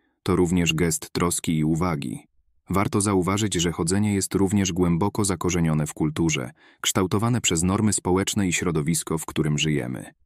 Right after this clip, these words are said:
W niektórych kulturach sposób chodzenia może być bardziej powściągliwy i ostrożny, podczas gdy w innych może być bardziej otwarty i ekspansywny.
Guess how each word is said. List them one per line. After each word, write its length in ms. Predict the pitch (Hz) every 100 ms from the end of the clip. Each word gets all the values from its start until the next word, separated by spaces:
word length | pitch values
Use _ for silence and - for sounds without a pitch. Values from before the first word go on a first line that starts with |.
| _ _ _ -
W 60 | 90
niektórych 420 | 85 139 131 -
kulturach 500 | 95 82 104 95 -
sposób 360 | - 98 85
chodzenia 400 | - 80 95 101
może 260 | 87 85 87
być 180 | 82 80
bardziej 360 | 87 80 90
powściągliwy 760 | 78 82 - 82 80 90 87 87
i 80 | 80
ostrożny, 680 | 80 - 113 85 76 71 - - - _ -
podczas 360 | 98 - 104
gdy 180 | 95 101
w 60 | 110
innych 340 | 120 117 107
może 240 | 101 98
być 160 | 92 85
bardziej 360 | 87 85 85 80
otwarty 540 | 78 110 113 - 104
i 120 | 98
ekspansywny. 760 | 92 - 90 90 82 73 64